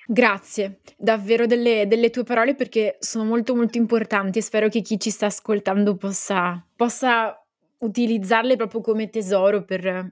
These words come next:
per cambiare anche il modo di analizzare, no, quello che,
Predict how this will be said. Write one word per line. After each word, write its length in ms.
per 140
cambiare 400
anche 520
il 200
modo 380
di 100
analizzare, 760
no, 160
quello 260
che, 300